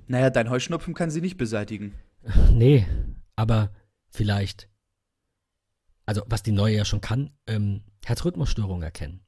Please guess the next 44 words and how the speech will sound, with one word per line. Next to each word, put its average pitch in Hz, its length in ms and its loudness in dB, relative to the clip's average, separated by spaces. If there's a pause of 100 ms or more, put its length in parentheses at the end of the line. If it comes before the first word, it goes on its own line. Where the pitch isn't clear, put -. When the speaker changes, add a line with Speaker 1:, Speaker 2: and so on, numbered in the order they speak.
Speaker 2:
beziehungsweise 110 500 -2
hohe 139 160 4
Herzfrequenzen 98 720 -6
erkennen. - 360 -18 (600)
Speaker 1:
Ich 120 140 -16
find 139 120 -8
das 135 140 -8
immer 120 160 -6
interesting, 120 520 -8
wenn 117 120 -6
es 113 100 -8
solche 113 220 -8
Meldungen 113 420 -6
gibt, 120 300 -14
wie 107 120 -8
die 107 140 -12
Apple 117 320 -10
Watch 107 220 -8
hat 107 140 -12
dem 117 160 -4
und 113 160 -8
dem 107 200 -8
in 98 160 -12
Amerika 104 500 -12
das 101 180 -12
Leben 104 220 -8
gerettet, 98 460 -12
weil 95 160 -8
das 92 240 -12
und 87 140 -14
das. - 240 -18 (320)
Das - 180 -12
ist 120 160 -10
irgendwie 131 520 -8 (420)
verrückt. - 420 -14 (1000)
Speaker 2:
Ist 185 160 4
es, 117 280 -2
a-, 143 160 -4 (160)
aber 160 200 -4
ich 160 80 -2
find's 180 200 4
gut. - 340 0
Ich - 140 -2
mein, 160 200 2